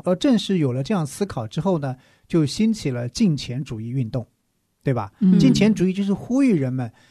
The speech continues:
Speaker 1: 因为当我们如果太过注重教义之后呢，好像，呃，我们就会忽略它的实践，忽略我们跟神之间建立亲密的关系，因为信仰本身它是一种团契，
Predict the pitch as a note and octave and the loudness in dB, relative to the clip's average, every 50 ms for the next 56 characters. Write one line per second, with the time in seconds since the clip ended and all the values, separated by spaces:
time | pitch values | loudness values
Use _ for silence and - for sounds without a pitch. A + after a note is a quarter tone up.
0 | _ _ _ _ A#3 B3+ C4 B3+ B3 B3+ C#4 C#4+ D4 B3+ F#3+ C#3+ C3 C3+ C#3 D3+ | _ _ _ _ -2 0 0 0 0 0 -2 -2 0 0 0 0 -2 -2 -4 -4
1 | E3 F3 E3+ - _ _ _ _ - F3+ F#3 F#3 F3 - - - A#3 B3 A3+ F#3 | -4 -6 -8 -10 _ _ _ _ -6 -4 -2 -2 -2 -2 -4 -4 -2 -2 0 0
2 | D#3+ - - - B3 G#3 E3 C#3 C3 - - G#3+ E3 D#3+ D#3 D3+ D3 C#3 - G#3+ | -2 -4 -4 -2 0 0 0 0 -2 -2 -2 -2 -2 -2 -4 -6 -6 -4 -2 0
3 | F#3+ D#3 E3 E3+ C#3+ C3+ - D#3 C3+ - E3 D3+ C3+ B2+ A#2+ B2 - _ _ _ | 0 0 0 -2 -2 -2 -4 -4 -2 -2 -2 -2 -4 -6 -8 -10 -14 _ _ _
4 | _ _ _ _ - - C3+ B2 A#2 - F3+ F3 E3 D3 C#3 B2+ B2 - _ _ | _ _ _ _ -8 -6 -6 -4 -2 -2 0 0 0 -2 -4 -6 -10 -12 _ _
5 | _ _ _ _ _ - B2+ B2 B2 B2 A#2+ B2 C3+ C#3+ C3 B2+ B2 B2 C3+ D3 | _ _ _ _ _ -12 -10 -8 -8 -8 -8 -6 -4 -2 -2 0 0 -2 -4 -2
6 | - G3 F3+ E3 - E3+ D#3 C#3 - - A3+ A3+ A#3 A3+ G#3 F3+ D3 B2 B2+ - | -2 0 -2 0 0 -2 -4 -4 -4 -4 -2 0 2 4 4 2 2 0 -4 -8
7 | - D3 D3 D3 C#3+ C3+ B2+ A#2+ A#2 A#2+ A#2+ B2 B2+ - _ - - - - C3 | -8 -8 -6 -6 -6 -6 -8 -8 -10 -12 -12 -14 -16 -18 _ -16 -14 -6 -4 -4
8 | B2+ B2+ - F3+ E3 B2+ - - _ _ - - A3 A#3 A#3 A3+ A3+ G#3 F3+ D3+ | -4 -2 0 0 0 0 -2 -8 _ _ -4 0 0 2 4 4 4 4 4 2
9 | B2+ B2 A#2+ A#2 G#2+ G#2+ A#2+ C3 C3 - G3 G3+ F#3+ - - B2+ A2+ B2+ - - | 2 0 -2 -4 -6 -6 -8 -8 -4 -2 0 0 0 -2 -4 -6 -6 -6 -6 -6
10 | D3 D#3 D#3+ D#3+ D3 - - F3 D#3+ C#3 B2+ A#2+ - - - F3 F3 E3+ D3 A#2 | -4 -4 -4 -4 -4 -4 -4 -4 -2 -2 -4 -6 -8 -8 -6 -4 -2 -2 -2 -4
11 | A#2 - - D3 D3 C#3+ - C#3+ B2+ D3+ F3 F#3 F#3 F3 - - G#3+ F3 D3+ D3 | -6 -6 -6 -4 -4 -4 -4 -4 -4 -2 0 0 0 0 0 -2 -2 0 0 -2
12 | E3 - - D#3 A#2+ G2+ G#2 - - F#3 G3 F#3+ - - - A3 A3 - A#3+ F#3 | -4 -4 -2 -2 -2 -2 -6 -8 -8 -8 -6 -6 -8 -8 -8 -6 -6 -4 -6 -6
13 | C3+ A#2+ G#2 G2+ - - _ A#2+ A2 A2 A2 - - - - A#2+ | -6 -8 -10 -12 -14 -16 _ -20 -20 -18 -14 -14 -10 -10 -10 -12